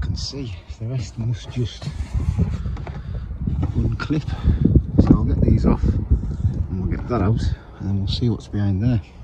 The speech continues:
I've ended up taking them all off the trims. You take this centre one off first,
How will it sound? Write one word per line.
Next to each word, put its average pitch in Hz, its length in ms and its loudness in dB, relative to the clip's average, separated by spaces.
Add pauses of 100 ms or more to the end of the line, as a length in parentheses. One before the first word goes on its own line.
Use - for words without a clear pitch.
(2750)
I've 135 220 -10
ended 139 260 -4
up - 280 2
taking - 420 0
them 104 100 -6
all 104 160 -4
off - 200 -6
the - 80 -10
trims. - 400 8 (240)
You - 80 -6
take 139 200 -4
this 127 140 -6
centre 113 240 -6
one 98 140 -6
off 95 120 -4
first, - 500 -10